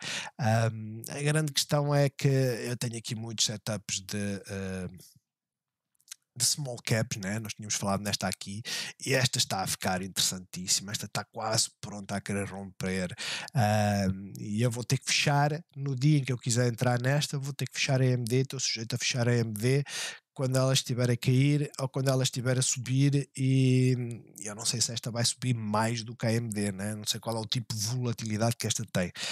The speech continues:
porque esta acaba de dar dividendo, apesar de ser muito baixo. Ahm, enfim, semicondutores estão, estão chatos, honestamente estão chatos. Ahm, <laughs> a Nvidia neste momento está a cair.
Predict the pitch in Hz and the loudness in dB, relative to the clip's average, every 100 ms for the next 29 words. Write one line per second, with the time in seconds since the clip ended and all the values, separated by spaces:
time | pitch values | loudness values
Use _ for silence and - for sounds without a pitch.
0 | - - - 143 143 156 127 - 131 127 | -8 -4 0 2 2 2 0 0 2 2
1 | 110 107 117 127 135 113 - 107 101 107 | -2 -2 -2 -4 -6 -10 -2 0 0 -2
2 | 110 - 85 82 - - - - - - | -8 -8 -8 -6 -8 -8 -10 -10 -6 0
3 | 123 131 131 127 123 123 127 - 156 - | 2 2 0 -2 -4 -8 -6 0 0 0
4 | - - - 147 147 156 131 - 143 143 | -4 -2 0 0 -2 -2 -4 0 0 2
5 | - 143 135 113 98 107 - 82 76 - | 0 0 0 -4 -6 -6 -4 -4 -6 -12
6 | - - 101 113 113 104 101 - 95 - | -20 -16 -8 -2 -2 -2 -10 -12 -6 -4
7 | 85 80 - - 87 90 92 90 92 87 | -4 -8 -16 -16 -12 -10 -8 -8 -10 -12
8 | 98 104 131 123 113 135 139 131 - 127 | -12 -4 0 2 4 4 4 2 -2 -4
9 | 123 123 120 113 82 | -2 0 0 -2 -2